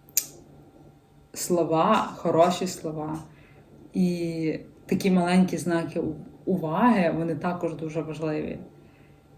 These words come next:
Тому ось так. На цьому все. І я дякую вам за те, що ви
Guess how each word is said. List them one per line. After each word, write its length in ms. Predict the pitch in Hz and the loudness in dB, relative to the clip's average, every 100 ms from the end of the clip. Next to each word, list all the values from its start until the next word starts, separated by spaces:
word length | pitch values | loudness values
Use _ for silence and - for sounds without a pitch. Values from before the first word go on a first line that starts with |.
| - - - - - - - - | -20 -20 -20 -20 -20 -20 -20 -10
Тому 240 | 170 180 | -2 2
ось 160 | 190 185 | 2 2
так. 320 | 180 160 - - - - - - | -2 -2 -4 -18 -20 -20 -10 2
На 160 | 190 | 4
цьому 300 | 190 247 226 | 8 8 8
все. 460 | 185 - 185 220 254 - - - | 8 2 2 4 2 0 -8 2
І 120 | 185 | 6
я 120 | 170 | 6
дякую 460 | 190 214 214 185 170 | 6 4 2 0 2
вам 320 | 165 190 214 | 0 0 0
за 80 | 185 | 0
те, 180 | 170 | -2
що 220 | 170 175 160 | -2 -2 -2
ви 520 | 160 170 170 165 | 0 2 2 0